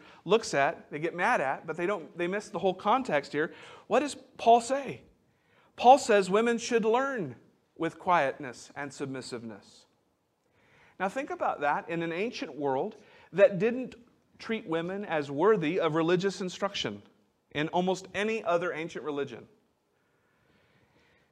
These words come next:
But here Paul insists that women can and should be learning the faith, learning under the same teaching that their husbands, that their neighbors, that the other men,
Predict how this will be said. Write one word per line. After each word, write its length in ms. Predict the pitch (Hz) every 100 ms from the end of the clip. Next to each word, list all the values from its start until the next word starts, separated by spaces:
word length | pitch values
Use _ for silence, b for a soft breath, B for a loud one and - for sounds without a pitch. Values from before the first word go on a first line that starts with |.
| b
But 140 | 139 135
here 260 | 208 233
Paul 300 | 226 208 190
insists 1000 | 175 170 - - 269 247 - - - - -
that 260 | 151 180
women 380 | 185 226 214 180 180
can 580 | - - 240 262 220 156
and 240 | - 190 190
should 360 | - 240 247
be 160 | 190 202
learning 640 | 185 175 220 262 202 180
the 80 | 190
faith, 560 | 190 233 247 180 - _ _ b b b b
learning 560 | 160 196 254 277 214
under 140 | 202 190
the 100 | 185
same 300 | 185 214 220
teaching 580 | 214 - 240 233 190 180
that 180 | 180
their 140 | 190 190
husbands, 540 | 196 226 214 131 - B B B
that 160 | - -
their 260 | 180 170 - -
neighbors, 480 | 190 220 180 117
that 180 | - 165
the 120 | 190
other 200 | 190 214
men, 420 | 208 156 131 113